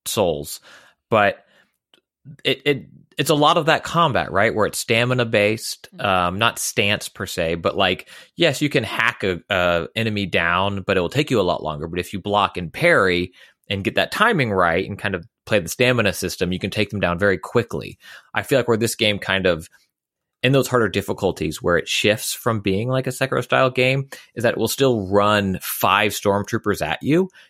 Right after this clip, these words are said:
Speaker 1: and the camera doesn't quite know how to respect, in my opinion, those more difficult fights and, and harder difficulties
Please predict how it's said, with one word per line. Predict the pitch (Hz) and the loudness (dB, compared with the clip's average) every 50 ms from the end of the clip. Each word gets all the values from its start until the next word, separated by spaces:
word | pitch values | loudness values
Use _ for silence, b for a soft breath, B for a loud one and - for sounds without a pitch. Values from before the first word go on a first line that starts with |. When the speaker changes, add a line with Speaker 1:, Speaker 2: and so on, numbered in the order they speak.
| b b - | b b -4
Speaker 1:
and | - 95 92 | -2 0 0
the | 90 | 0
camera | - - - - 117 107 104 113 123 120 110 | -2 -4 -4 0 0 0 2 2 0 0 0
doesn't | 110 - - - | 0 -2 -4 -6
quite | - - - 101 64 95 | -2 0 0 0 2 0
know | 104 95 | 0 0
how | 104 101 | 2 2
to | 98 101 | 2 2
respect, | 92 92 82 - - - - - 95 92 98 98 - - | 2 0 0 -2 -4 -6 -4 -2 0 0 0 -2 -4 -4
in | 101 92 87 | -4 -4 -2
my | 82 78 78 | -2 -4 -4
opinion, | 78 - - 80 73 73 73 73 76 b b b b b b _ _ | -6 -4 -6 -6 -4 -4 -4 -6 -6 b b b b b b _ _
those | - 101 101 101 104 104 98 98 98 95 87 - - - | -12 -10 -4 0 2 4 4 4 4 2 0 -2 -4 -4
more | 101 98 95 95 92 90 82 - - | -2 0 2 2 2 2 0 -2 -2
difficult | 101 95 - 104 - 107 98 - | -2 -2 -2 -2 -2 -2 -2 -2
fights | - - - 92 117 170 - - - | -4 -2 0 0 0 -2 -4 -4 -4
and, | 120 127 123 120 - - - - | -2 -2 -2 -4 -6 -10 -4 -2
and | 120 120 113 | 0 0 2
harder | - 139 135 143 | 0 0 0 0
difficulties | 135 147 139 - 156 - 175 165 - 196 196 202 196 - | 0 0 -2 -2 -2 -2 -2 0 0 0 -2 -2 -4 -10